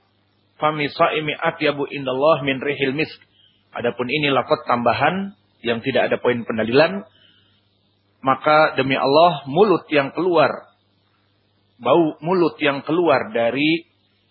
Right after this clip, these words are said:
mulut orang yang berpuasa di sisi Allah adalah rihul misk, bagaikan parfum dari misk.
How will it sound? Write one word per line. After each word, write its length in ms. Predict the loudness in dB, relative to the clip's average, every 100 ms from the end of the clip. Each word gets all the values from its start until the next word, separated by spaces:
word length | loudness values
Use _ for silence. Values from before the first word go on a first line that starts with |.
| _ _ -12
mulut 360 | -4 -2 -2 -2
orang 240 | -2 0
yang 240 | -2 -2 -2
berpuasa 720 | -4 0 0 2 2 2 -2 -14 _ _ _
di 120 | -8 -6
sisi 280 | -6 -4 -2
Allah 520 | 0 2 2 0 -10 _ _ _ _ _ _ _ _ _ _ _ _
adalah 840 | -4 -2 -2 0 4 4 2 -4 _ _ _ _ _ -4
rihul 400 | -4 -2 -4 -4
misk, 280 | -4 -8 -12 -20 _ _ _ _ _ _ -4
bagaikan 840 | -2 0 -2 0 0 0 -6 -12 _ _
parfum 560 | -4 -2 -2 -2 -2 0
dari 520 | 0 2 2 0 0 _ _ _ _ -2
misk. 240 | -2